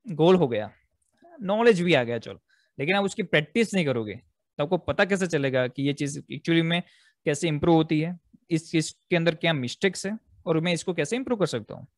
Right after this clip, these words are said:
तो इसलिए आपको प्रैक्टिस की, प्रैक्टिस की भी जरूरत है। जैसे कि हमने बात की, अ, किडनी स्पेशलिस्ट, तो उसने नॉलेज तो ले लिया कि इसके अंदर क्या चीज होती है, कौन कौन से ऑपरेशन किए जाते हैं, कैसे ऑपरेशन किए जाते हैं, लेकिन उसने कभी हाथ में कैंची नहीं पकड़ी है,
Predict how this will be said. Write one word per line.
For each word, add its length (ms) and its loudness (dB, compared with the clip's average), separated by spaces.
तो 60 -2
इसलिए 200 0
आपको 140 0
प्रैक्टिस 360 -2
की, 120 -2
प्रैक्टिस 540 -2
की 100 -4
भी 120 0
जरूरत 320 2
है। 140 -10
जैसे 220 -2
कि 60 0
हमने 160 2
बात 220 4
की, 220 0
अ, 320 0
किडनी 280 0
स्पेशलिस्ट, 580 -6
तो 60 -4
उसने 180 -4
नॉलेज 300 0
तो 160 -4
ले 100 2
लिया 300 -2
कि 60 0
इसके 160 -2
अंदर 180 2
क्या 220 0
चीज 180 0
होती 280 0
है, 160 2
कौन 260 -2
कौन 180 0
से 220 0
ऑपरेशन 480 0
किए 160 0
जाते 280 0
हैं, 60 -2
कैसे 220 -2
ऑपरेशन 340 -2
किए 180 -2
जाते 260 0
हैं, 80 0
लेकिन 240 -2
उसने 200 -4
कभी 280 0
हाथ 180 2
में 140 0
कैंची 300 2
नहीं 120 2
पकड़ी 300 -6
है, 100 -14